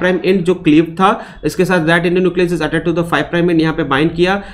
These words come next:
Bind करने के बाद देखिए कुछ कुछ, the and move toward the आरएनए polymerases, degrading the आरएनए as it goes। ये जो धीरे धीरे ये आरएनएज होते हैं, इनको तोड़ता हुआ चला जाता है, जो आरएनए सिंथेसाइज करता है।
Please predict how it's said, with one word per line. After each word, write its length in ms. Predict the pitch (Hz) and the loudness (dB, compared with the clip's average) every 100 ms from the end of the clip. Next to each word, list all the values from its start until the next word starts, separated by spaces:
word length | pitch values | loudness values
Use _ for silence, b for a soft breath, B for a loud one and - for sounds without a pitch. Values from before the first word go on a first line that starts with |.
| B 127 | B -2
Bind 240 | 156 190 | 0 0
करने 220 | 190 175 | 0 -2
के 100 | 170 | 0
बाद 180 | 165 170 | 0 0
देखिए 220 | 151 170 | 0 -2
कुछ 220 | 170 160 | -2 -4
कुछ, 200 | - 170 | -4 -4
the 160 | 156 156 | -2 -4
and 300 | - 156 160 | 0 2 4
move 300 | 170 185 202 196 | 6 4 4 2
toward 220 | 165 165 | 2 2
the 140 | 156 175 131 | 0 0 0
आरएनए 400 | 143 151 160 160 | 0 0 -2 -2
polymerases, 560 | 135 156 170 170 196 147 | -2 0 2 2 2 2
degrading 500 | 147 139 143 147 156 | 0 0 0 2 0
the 100 | 151 - | -2 -2
आरएनए 420 | 104 131 139 165 127 | -2 0 0 0 0
as 160 | 123 - | -2 -2
it 80 | - 156 | -2 -2
goes। 180 | 131 104 - B B | 0 -2 -10 B B
ये 140 | 147 180 | 2 4
जो 140 | 190 | 4
धीरे 300 | 160 170 202 | 4 4 4
धीरे 220 | 190 190 | 4 2
ये 220 | 190 180 180 | 2 2 0
आरएनएज 520 | 131 151 156 185 175 | 0 0 0 0 0
होते 200 | 175 190 | 0 0
हैं, 120 | 196 | 0
इनको 280 | 165 165 175 | 0 0 -2
तोड़ता 460 | - 156 147 160 | -2 0 0 0
हुआ 200 | 185 170 | 2 2
चला 240 | 165 151 147 | 2 0 -2
जाता 240 | 143 175 | -2 -2
है, 80 | 180 | 0
जो 100 | 175 | 2
आरएनए 300 | 139 135 151 | 2 0 -2
सिंथेसाइज 520 | 151 123 117 120 107 | -2 -4 -4 -6 -6
करता 320 | - 98 110 | -8 -8 -6
है। 120 | 98 | -8